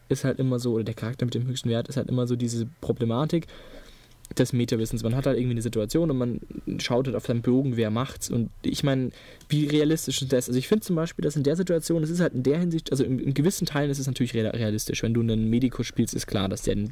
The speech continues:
die Wunden verbinden wird. Aber wenn's nicht, nicht so offensichtlich ist, ist es halt, ja, es ist schwierig, das, ähm,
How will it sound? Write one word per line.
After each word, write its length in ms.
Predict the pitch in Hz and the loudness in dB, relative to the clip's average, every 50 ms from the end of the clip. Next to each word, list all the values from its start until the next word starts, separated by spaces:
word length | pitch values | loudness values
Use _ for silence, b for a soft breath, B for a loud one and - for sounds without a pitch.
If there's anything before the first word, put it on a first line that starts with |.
| - | -4
die 220 | - - 127 127 123 | -2 2 4 4 4
Wunden 160 | 135 143 139 | 4 2 0
verbinden 340 | 135 117 117 117 107 113 113 | 0 0 0 0 0 0 0
wird. 140 | 113 107 - | 0 0 0
Aber 240 | - 117 123 120 B B B B B B B B B B B - | 0 0 0 0 B B B B B B B B B B B 2
wenn's 240 | 127 131 135 - | 2 2 4 2
nicht, 160 | 160 143 - 160 | 0 0 2 0
nicht 100 | 170 - | 2 2
so 100 | - - | 0 0
offensichtlich 540 | - - - 139 160 175 - - 143 - | 0 -2 -2 -2 -2 -2 0 0 0 0
ist, 180 | - 151 - B B B B B B B B - | 0 -2 -2 B B B B B B B B 0
ist 140 | 160 160 | 2 2
es 120 | 175 - - | 2 2 2
halt, 280 | 165 160 165 185 - - | 2 2 2 0 -6 -6
ja, 240 | - - 139 165 160 | -2 0 2 2 2
es 140 | - - - | 0 -2 -4
ist 120 | 151 147 - | -4 -4 -2
schwierig, 420 | - 147 156 165 196 147 131 - | 0 0 2 2 2 2 2 0
das, 240 | - 117 - - - - | -4 -4 -6 -6 -4 -2
ähm, 380 | 110 107 107 107 107 110 117 | 0 0 2 0 0 -2 -4